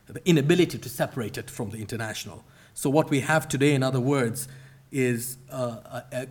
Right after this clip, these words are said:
an international order which I think is in crisis, um, and a global arena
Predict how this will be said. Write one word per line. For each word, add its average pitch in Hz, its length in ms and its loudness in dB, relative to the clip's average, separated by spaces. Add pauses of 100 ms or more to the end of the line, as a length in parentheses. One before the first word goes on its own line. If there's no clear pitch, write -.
an 127 120 -8
international 135 520 -4
order 131 240 -2
which 117 260 -8
I 117 140 -6
think - 420 -6
is 113 140 -12
in 107 120 -10
crisis, 139 800 -6 (540)
um, 123 460 -2 (520)
and 151 240 4
a 135 60 2
global 151 360 2
arena 139 520 2